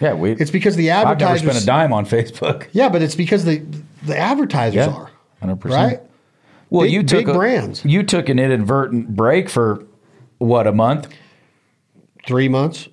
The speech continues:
Speaker 2: when we got hacked.
Speaker 1: Yeah. Were you happier without it?
Speaker 2: Loved it.
Speaker 1: Yeah.
Speaker 2: Loved it. It was unbelievable, dude. And when I got, when we got the page back from that piece of shit hacker,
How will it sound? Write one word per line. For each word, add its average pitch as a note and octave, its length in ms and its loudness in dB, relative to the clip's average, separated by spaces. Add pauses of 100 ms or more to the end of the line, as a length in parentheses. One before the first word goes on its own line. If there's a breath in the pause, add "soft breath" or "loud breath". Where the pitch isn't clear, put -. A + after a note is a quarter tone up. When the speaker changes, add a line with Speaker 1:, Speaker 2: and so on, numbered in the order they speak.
(400)
Speaker 2:
when A#2+ 160 -2
we B2 80 0
got B2 160 0
hacked. C#3 360 -2
Speaker 1:
Yeah. B2+ 340 0
Were A2+ 140 0
you G#2 120 2
happier A2 500 2
without G#2 440 0
it? D3+ 200 -6
Speaker 2:
Loved A2+ 400 0
it. G#2+ 220 -12 (260)
Speaker 1:
Yeah. A2+ 240 -2 (200)
Speaker 2:
Loved A#2 360 -2
it. - 140 -8 (280)
It D3 100 2
was D3+ 180 0
unbelievable, C#3+ 800 0
dude. G#2+ 340 -4 (380 soft breath)
And D3+ 320 0
when D#3 120 4
I D#3+ 100 2
got, D3+ 300 2
when D3 100 2
we D3 100 2
got D#3 200 0
the F3 60 0
page D#3 340 -2
back C#3 280 0
from D3 140 -4
that C3+ 140 -4
piece D3 200 -2
of C3+ 80 -4
shit D3+ 220 -2
hacker, C#3 480 -2